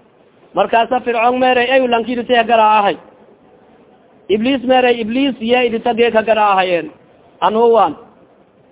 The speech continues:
Yacni, waa kay saas wa. "Walow kuntu ilaahan," haddii, "walow kunta ilaahan,"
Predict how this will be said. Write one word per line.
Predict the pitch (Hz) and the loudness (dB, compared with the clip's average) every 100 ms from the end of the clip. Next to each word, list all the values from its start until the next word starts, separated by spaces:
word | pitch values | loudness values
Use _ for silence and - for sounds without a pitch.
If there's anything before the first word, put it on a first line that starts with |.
| - | -4
Yacni, | 208 247 | -2 0
waa | 247 233 | 2 2
kay | 226 | 0
saas | 196 180 147 | -2 -2 -4
wa. | 156 - _ _ _ _ _ _ _ | -10 -12 _ _ _ _ _ _ _
"Walow | 160 214 226 | -2 2 2
kuntu | 226 285 233 202 - - _ _ _ _ - | 2 0 0 -2 -4 -16 _ _ _ _ -8
ilaahan," | 214 240 254 220 151 _ _ | 0 2 2 -2 -8 _ _
haddii, | 202 202 269 | -12 -8 -8
"walow | 220 233 226 | -4 -4 -4
kunta | 285 262 240 | -4 -4 -4
ilaahan," | 220 240 214 | 0 0 0